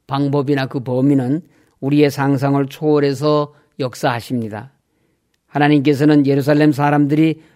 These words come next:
전혀 생각할 수 없는 방법으로 그들을 구원하셨고 구원의 소망을 가질 수 없을 때에 수십만의 대군이 둘러싸고 있는 가운데서 그들을 구원하셨습니다.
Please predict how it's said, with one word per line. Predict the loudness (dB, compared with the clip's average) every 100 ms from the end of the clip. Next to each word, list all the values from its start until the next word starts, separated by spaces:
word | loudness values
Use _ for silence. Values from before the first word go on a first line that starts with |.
| _
전혀 | -4 0 2 2
생각할 | 0 -6 -4 -2 -2
수 | -4 -8
없는 | -4 -2 0 0
방법으로 | 0 -2 -4 -6 -6 -6 -6 -12 _ _ _ _ _
그들을 | -2 0 0
구원하셨고 | 2 2 2 0 -4 -2 -2 -2 -4 _ _
구원의 | _ 0 2 2
소망을 | 0 2 2 2
가질 | 0 0 0 0
수 | -2
없을 | -4 0 -2 0 -2 -2
때에 | -4 -2 -4 -6 -10 _ _ _
수십만의 | -10 -6 0 0 0 -2
대군이 | -2 -2 0 0
둘러싸고 | 0 -2 0 0 -2 0
있는 | 2 2 2 0 -2 _ _
가운데서 | -8 -4 0 0 2 0 0 -2
그들을 | -4 -4 0 0 -2
구원하셨습니다. | -4 -6 -6 -10 -12 -12 -10 -10 -12